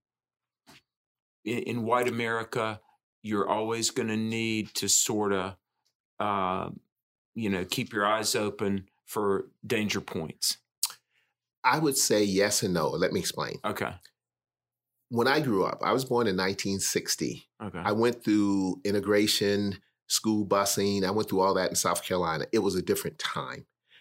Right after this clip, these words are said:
Speaker 2: I think that I would say tolerance, but tolerance is not the best thing.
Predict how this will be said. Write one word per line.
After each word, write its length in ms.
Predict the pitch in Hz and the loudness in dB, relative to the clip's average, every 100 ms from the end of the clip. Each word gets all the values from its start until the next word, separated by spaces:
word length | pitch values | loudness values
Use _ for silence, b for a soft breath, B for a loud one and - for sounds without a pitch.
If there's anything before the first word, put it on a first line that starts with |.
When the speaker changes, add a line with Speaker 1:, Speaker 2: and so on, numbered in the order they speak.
| b b b _ _ | b b b _ _
Speaker 2:
I 200 | 101 131 | 0 0
think 340 | 156 135 127 - | 0 0 0 2
that 440 | 101 95 90 - - _ _ _ _ _ _ _ - | 2 2 0 -2 -6 _ _ _ _ _ _ _ 0
I 100 | 104 | 2
would 120 | 117 | 4
say 240 | - 95 92 | 4 2 0
tolerance, 640 | - - 131 107 87 78 | 0 4 4 2 -2 -2
but 120 | - | -4
tolerance 460 | - 247 294 262 - | -4 -2 -2 -4 -4
is 80 | 123 | -4
not 180 | 110 | -4
the 60 | 131 | -2
best 320 | - 110 - | 0 2 2
thing. 280 | 85 80 | 0 -2